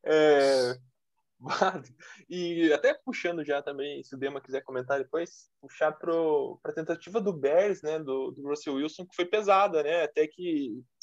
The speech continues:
tem, teve essa novela aí, eu não sei se, se permanece um pouco essa novela com relação ao Russell Wilson ainda.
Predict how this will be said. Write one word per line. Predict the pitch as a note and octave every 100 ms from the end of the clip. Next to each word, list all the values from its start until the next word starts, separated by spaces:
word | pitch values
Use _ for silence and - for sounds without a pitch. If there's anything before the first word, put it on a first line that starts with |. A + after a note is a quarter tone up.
| _ _ - _ _ - _ -
tem, | E3 E3
teve | E3 E3
essa | E3+ E3
novela | C#3+ B2+ D#3+ F3 D#3+
aí, |
eu | F3
não |
sei | D#3+ G#3+
se, | - F#3 _
se | - D#3
permanece | D#3+ D#3+ C#3+ C#3+ F3 F3+
um | D#3
pouco | D#3 D#3+
essa | D3+
novela | D3 C#3+ D3+ D#3
com | C#3+
relação | C#3+ C#3+ - D3
ao | C#3+
Russell | C#3+ C#3+
Wilson | C3+ E3+ F#3 _ D3
ainda. | D3 G3 A#3+